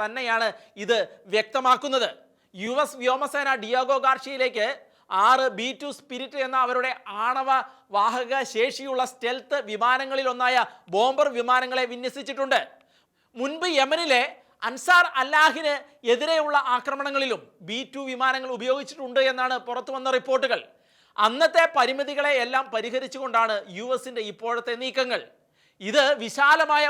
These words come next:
ഒരു ആക്രമണത്തിനുള്ള സാധ്യതകൾക്കാണ് അടിവരയിടുന്നത്. ഈ സമയത്ത് തന്നെ ഇറാനെതിരെ കൃത്യമായ ആക്രമണങ്ങൾ ഇസ്രായേലിൽ നിന്ന് ഉണ്ടാകുമെന്ന കൃത്യമായ ഇന്റലിജൻസ് സൂചനകളും ഇപ്പോൾ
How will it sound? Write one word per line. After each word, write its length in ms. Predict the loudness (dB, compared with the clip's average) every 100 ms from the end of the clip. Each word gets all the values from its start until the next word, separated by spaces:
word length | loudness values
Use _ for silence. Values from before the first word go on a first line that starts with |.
| 2
ഒരു 120 | 2 0
ആക്രമണത്തിനുള്ള 580 | -2 -4 -6 -6 -2 -2 -2 -6
സാധ്യതകൾക്കാണ് 760 | -6 -4 -4 -4 -4 -2 -2 -4 -10 -6 -4
അടിവരയിടുന്നത്. 720 | -2 0 2 2 0 0 -2 -6 _ _ _ -4
ഈ 20 | -4 -2
സമയത്ത് 380 | -2 -2 -2 -2
തന്നെ 160 | -4 -4 -2
ഇറാനെതിരെ 420 | 0 0 -2 -6 -8
കൃത്യമായ 360 | -12 -6 -4 -2 -4
ആക്രമണങ്ങൾ 460 | -6 -10 -8 -6 -8 -12 -16
ഇസ്രായേലിൽ 500 | -8 -2 0 0 -2 -6
നിന്ന് 180 | -12 -12 -8
ഉണ്ടാകുമെന്ന 580 | 0 0 0 -6 -6 -4 -6 -10 -14
കൃത്യമായ 420 | -12 -4 -2 -2 -4
ഇന്റലിജൻസ് 520 | -6 -6 -6 -10 -12 -12
സൂചനകളും 440 | -10 -8 -6 -6 -8 -8
ഇപ്പോൾ 180 | -8